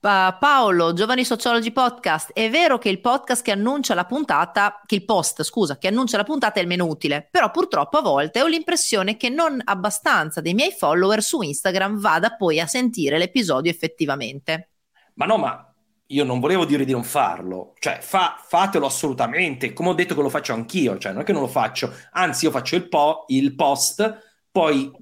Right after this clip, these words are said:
Speaker 2: tipicamente faccio la storia del post e poi tipicamente il lunedì pubblico da Spotify l-, automaticamente la storia con il link per ascoltare. Quindi non sto dicendo di non fare queste cose, queste cose io, io ho la mia scaletta di cose da fare il lunedì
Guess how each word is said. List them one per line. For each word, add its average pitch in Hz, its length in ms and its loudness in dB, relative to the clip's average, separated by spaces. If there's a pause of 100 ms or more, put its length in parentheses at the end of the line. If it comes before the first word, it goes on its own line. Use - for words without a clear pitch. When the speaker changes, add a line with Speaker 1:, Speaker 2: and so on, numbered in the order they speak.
Speaker 2:
tipicamente 156 680 -2
faccio 135 300 -4
la 120 80 0
storia 160 520 2
del 120 220 -4
post 160 580 2 (320)
e 170 180 -4
poi 175 280 0
tipicamente 196 680 -2
il 151 40 0
lunedì 165 580 -2
pubblico 139 960 0
da 143 160 0
Spotify 165 880 0 (220)
l-, 147 200 -6
automaticamente 156 640 0
la 185 100 2
storia 147 360 2
con 143 160 0
il 147 140 0
link 127 400 2
per 127 100 -2
ascoltare. 113 720 -4 (320)
Quindi 123 420 -2 (360)
non 135 160 -4
sto 226 160 2
dicendo 143 400 0
di 135 120 -10
non 131 160 -4
fare 123 280 0
queste 110 200 -4
cose, 110 200 -2
queste 143 180 -2
cose 143 200 2
io, 143 60 0 (220)
io 143 140 2
ho 131 40 2
la 131 120 2
mia 151 100 2
scaletta 156 440 -2
di 120 100 -6
cose 127 220 -2
da 123 100 0
fare 113 300 0
il 113 40 0
lunedì 104 420 -2